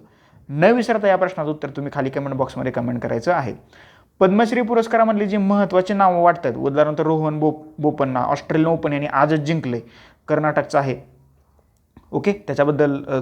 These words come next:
थोडं वाचून घ्या. तर हे अशी पद्म पुरस्कारांची, जोशन चिन्नाप्पा, स्पोर्ट्स, तमिळनाडूचं आहे. थोडंसं तुम्ही वाचून घ्यायला काय हरकत नाही आहे. त्याच्यामुळं हा थोडासा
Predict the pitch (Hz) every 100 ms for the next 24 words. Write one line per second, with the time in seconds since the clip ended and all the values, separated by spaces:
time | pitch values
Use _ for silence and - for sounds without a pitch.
0 | 131 131 131 131 120 120 113 - _ _
1 | - - - _ _ - 156 151 156 170
2 | 180 151 165 170 156 156 151 151 151 147
3 | 139 - 139 139 - 139 143 - - -
4 | _ _ _ _ - - 143 156 151 -
5 | 160 156 156 - 160 147 139 - 127 123
6 | - 143 139 - 131 131 127 127 123 120
7 | 113 - _ _ 143 139 135 151 175 -
8 | - _ _ - _ _ _ _ 147 147
9 | 143 135 131 127 135 143 127 175 180 -
10 | - - 123 123 87 - - _ _ -
11 | 143 147 180 240 - - _ 180 220 220
12 | 220